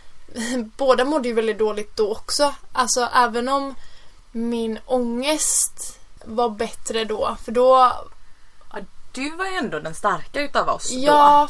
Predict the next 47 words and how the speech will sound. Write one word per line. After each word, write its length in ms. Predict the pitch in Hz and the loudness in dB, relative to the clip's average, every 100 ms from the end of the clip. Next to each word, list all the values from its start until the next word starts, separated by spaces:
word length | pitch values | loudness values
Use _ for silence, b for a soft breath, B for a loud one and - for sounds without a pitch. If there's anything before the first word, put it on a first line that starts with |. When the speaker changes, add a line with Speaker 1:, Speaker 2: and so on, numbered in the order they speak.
| - | 6
Speaker 1:
för 80 | |
att 80 | 277 | 6
min 200 | 269 262 | 6 0
ångest 420 | 277 247 262 311 | 0 0 -2 -2
var 80 | 277 | 2
ju 80 | 240 | 2
bättre 360 | 226 - - 220 | 0 -6 -4 -4
då, 260 | 208 170 | -2 -4
för 140 | - 233 | -2 -4
att 80 | |
då 120 | 233 247 | -2 0
hade 160 | 269 | 2
jag 80 | 254 | 2
ju 60 | 233 | 0
ändå 140 | 214 | -2
jobbat 360 | 226 220 277 277 | -2 0 -2 -2
på 80 | |
den 80 | 233 | -2
Speaker 2:
Ja. 40 | 208 | 0
Speaker 1:
från 120 | 220 | -2
tvåtusen 340 | 220 208 214 | -6 -6 -8
tolv 380 | - 214 208 - | -6 -4 -4 -6
till... 420 | - 233 98 98 - B B - | -6 -4 -4 -4 -8 B B -12
När 280 | 220 226 | -2 0
var 220 | 214 196 202 | 0 0 -2
det, 180 | 214 | -6
tvåtusen 380 | 196 220 208 202 | -8 -8 -6 -6
sexton 360 | - 208 - 202 | -6 -6 -10 -8
vi 60 | 95 | -6
åkte, 240 | 90 90 | -6 -6
Speaker 2:
Ja. 60 | - | -4
Speaker 1:
eller 100 | - | -4
vad 100 | 85 | -4
det 40 | |
var. 180 | 87 - - B B | -6 -4 -4 B B
Så 120 | 226 | -2
då 80 | 226 | 0
hade 200 | 254 262 | 0 0
jag 140 | 233 | -2
ju 60 | 226 | -2
ändå 520 | 220 208 214 214 220 - b b b - | -4 -4 -6 -4 -4 -6 b b b 0
Speaker 2:
Sen 120 | 180 | 2
att 80 | 214 | 4
man 120 | 240 | 6
var 120 | 196 | 6
lite 160 | 160 175 | 6 2
hjärtekrossad 760 | 190 - 156 - 160 - 214 | 2 2 0 2 2 4 8